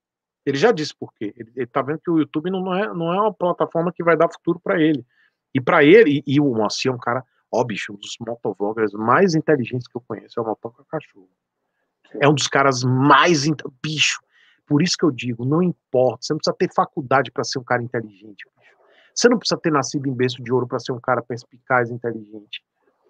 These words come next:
Speaker 1: Basta você ser, correr atrás. E o Moacir é um cara que ele, ele, ele é visionário, ele tá sempre à frente. Então é ele, é o Motoca Cachorro. Ele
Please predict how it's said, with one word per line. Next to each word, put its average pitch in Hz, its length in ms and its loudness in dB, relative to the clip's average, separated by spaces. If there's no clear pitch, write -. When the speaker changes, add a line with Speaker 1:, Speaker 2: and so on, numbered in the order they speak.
Speaker 1:
Basta 185 380 4
você 165 460 -2
ser, - 600 2
correr 160 260 2
atrás. 131 640 0
E 208 120 2
o 247 40 4
Moacir 175 640 -2
é 165 80 -6
um 175 120 -2
cara 170 280 0
que - 120 -2
ele, 170 160 -2
ele, 165 300 0
ele 170 160 0
é 180 60 2
visionário, 151 680 -2
ele 123 100 -6
tá 165 200 0
sempre 208 420 0
à 196 60 0
frente. - 480 -14
Então 175 160 0
é 151 80 6
ele, 165 300 8
é 131 40 0
o 135 40 -2
Motoca 151 340 -6
Cachorro. 113 400 -14
Ele 214 300 2